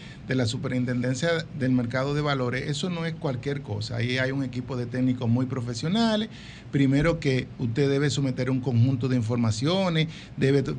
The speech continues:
someter las proyecciones de su empresa, debe tener una firma de auditores externos que le audite cada uno de esos números, debe pro-, eh, po-, eh, llevar un prospecto para que los inversionistas vean cuánto usted se va a ganar en los próximos cinco años.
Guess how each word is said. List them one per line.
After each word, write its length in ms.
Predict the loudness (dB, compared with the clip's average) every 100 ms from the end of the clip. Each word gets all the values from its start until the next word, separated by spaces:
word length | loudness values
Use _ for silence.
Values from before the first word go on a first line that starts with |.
| -2
someter 440 | 2 4 4 2
las 160 | 2 2
proyecciones 600 | 2 2 2 2 2 2
de 100 | 0
su 120 | 2
empresa, 500 | 2 2 2 0 0
debe 280 | -2 -2 -4
tener 320 | -2 -2 -2
una 160 | -4
firma 280 | -4 -2 -2
de 60 | 0
auditores 440 | 0 0 0 0
externos 360 | 0 0 0 0
que 120 | 0
le 100 | 0
audite 360 | 0 0 -2 -2
cada 300 | 0 2 2
uno 220 | 2 0
de 80 | 0
esos 220 | 0 2
números, 480 | 4 4 4 2 -2 -6 -14 -4
debe 300 | 2 2 2
pro-, 340 | 0 0 0
eh, 160 | -2 -4 -6 -14 -10 -8
po-, 180 | -4 -4 -4
eh, 200 | -2 -2 0
llevar 320 | 2 2 2
un 120 | 2
prospecto 560 | 2 0 0 -2 0 0
para 240 | 0 0
que 100 | 0
los 160 | 0 2
inversionistas 720 | 2 0 0 0 0 0 0
vean 300 | 2 0 -2 -6 -10 0
cuánto 260 | 2 2
usted 180 | 0 -2
se 140 | 0
va 80 | 0
a 40 | 0
ganar 300 | 0 0 0
en 120 | 2
los 100 | 0
próximos 460 | 0 2 2 0
cinco 340 | 0 0 0 0
años. 320 | 0 -2 -4